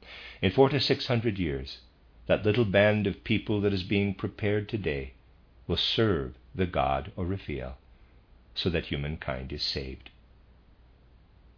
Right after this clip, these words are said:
If in that age such people wanted to take over the spiritual leadership, who had not been prepared to stand firmly in all storms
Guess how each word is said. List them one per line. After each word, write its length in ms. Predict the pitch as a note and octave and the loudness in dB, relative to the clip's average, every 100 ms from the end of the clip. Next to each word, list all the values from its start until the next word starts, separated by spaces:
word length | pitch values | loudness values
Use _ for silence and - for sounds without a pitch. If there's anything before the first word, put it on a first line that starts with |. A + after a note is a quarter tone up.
| - - - - | -20 -20 -2 6
If 220 | B2 - | 6 6
in 260 | A#2 B2+ | 2 4
that 220 | B2+ G#2+ - | 6 6 6
age 580 | G2 F#2+ G2+ A2+ - - | 6 6 4 0 -8 -8
such 340 | - G2+ - - | -2 -2 -2 -2
people 300 | G#2+ G2+ F2 | 0 0 2
wanted 340 | F#2+ F#2+ F#2+ | 4 2 -2
to 100 | - | -6
take 260 | - F#2+ - | -2 -2 2
over 220 | F#2 G2 | 0 0
the 120 | G2 | -4
spiritual 540 | - - F2+ F2+ - E2+ | -4 0 0 0 -2 0
leadership, 640 | F2 E2 D#2 - D#2+ - - - - - - - | 0 0 -2 -4 -6 -8 -20 -20 -20 -18 -18 2
who 100 | A2 | 6
had 140 | G#2+ | 6
not 220 | A2 C3 C#3+ | 6 4 4
been 200 | B2 A2 | 0 0
prepared 720 | A#2 - A2+ F#2+ F#2+ F#2+ A2 - - - - | -4 -6 0 2 4 2 -4 -18 -20 -20 -8
to 100 | - | -4
stand 400 | - - F2+ F2 | -2 0 0 0
firmly 480 | - A#2+ A#2+ F#2+ D2+ - | -2 0 2 2 -2 0
in 180 | F#2 F2 | 0 0
all 240 | F#2 F#2+ | 0 -2
storms 840 | - - G#2 F#2+ F#2+ F#2+ G2 - | -2 -2 2 2 2 -2 -6 -10